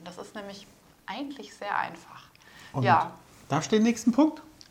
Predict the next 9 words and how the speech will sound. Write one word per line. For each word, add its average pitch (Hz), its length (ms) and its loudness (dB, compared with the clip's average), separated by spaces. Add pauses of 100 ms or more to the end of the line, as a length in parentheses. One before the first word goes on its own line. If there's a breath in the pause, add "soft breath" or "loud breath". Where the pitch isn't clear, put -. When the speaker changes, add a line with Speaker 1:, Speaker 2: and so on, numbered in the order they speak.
(500 soft breath)
Speaker 1:
Moment, 247 380 -2
nee, 208 120 -8
ich 208 120 -14
bin 269 120 -8
noch 262 100 -4
nicht 240 140 -10
Speaker 2:
Okay. 262 100 -4
Speaker 1:
fertig. 226 320 -4 (520 loud breath)
Ähm, 240 480 -2